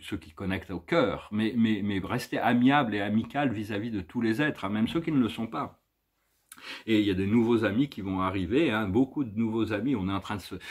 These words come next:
on est en train de se réunir, on est en train, on va devenir, on va s'unifier, on va pouvoir, euh, recréer un nouveau monde ensemble, mais en dehors des égrégores qui cherchent à proposer aussi, hein.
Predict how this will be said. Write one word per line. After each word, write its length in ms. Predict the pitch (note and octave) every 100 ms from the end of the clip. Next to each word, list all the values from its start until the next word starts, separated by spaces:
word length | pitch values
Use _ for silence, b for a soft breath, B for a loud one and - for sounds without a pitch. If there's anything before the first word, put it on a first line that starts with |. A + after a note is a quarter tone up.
| B
on 80 | B
est 40 | A#2
en 40 |
train 160 | A#2 B2
de 60 |
se 100 | -
réunir, 480 | A2+ A2 A2+ C#3 A2+
on 80 | F#2+
est 40 |
en 100 | G2
train, 160 | F#2 G2+
on 40 |
va 120 | G2
devenir, 320 | F2+ G2 G#2 F#2
on 120 | F#2
va 120 | F2+
s'unifier, 760 | - A2+ A2 G#2+ - D#3 C#3+ G2
on 60 |
va 80 | F2
pouvoir, 420 | E2+ F#2+ F#2 D#2+
euh, 160 | E2 D#2 - B B
recréer 480 | D#2 A2+ - A2+ A2+
un 100 | G#2
nouveau 240 | G#2 G2 G#2
monde 240 | G2+ G2
ensemble, 360 | A2 - D3+ G#2+
mais 80 |
en 100 | G#2+
dehors 260 | A#2+ C#3+ E3
des 220 | C3 A#2+
égrégores 480 | A#2+ G#2+ A2 C3+ -
qui 80 | G2
cherchent 300 | - G#2 -
à 40 |
proposer 560 | F2+ F#2 E2+ G#2 G#2+ B2
aussi, 380 | F#2 - A#2 F2+
hein. 180 | F#2